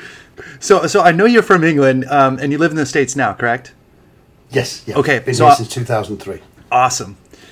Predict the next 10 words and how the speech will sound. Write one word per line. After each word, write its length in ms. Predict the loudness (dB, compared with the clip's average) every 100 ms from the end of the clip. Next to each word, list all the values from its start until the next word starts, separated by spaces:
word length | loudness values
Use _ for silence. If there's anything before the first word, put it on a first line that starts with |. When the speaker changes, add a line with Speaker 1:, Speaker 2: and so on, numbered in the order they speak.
| _
Speaker 1:
So 160 | -4
I'm 160 | -2 0
gonna 160 | 0 -2
kick 280 | -2 -4 -4
both 240 | -2 -2 -4
of 180 | -6
those, 640 | 2 2 4 2 -2 -10 -16 _ _ _
uh, 320 | -2 0 0 -2 -12 -18
countries 540 | -4 -4 -2 -4 -4 -6
slash, 600 | 0 2 4 2 -4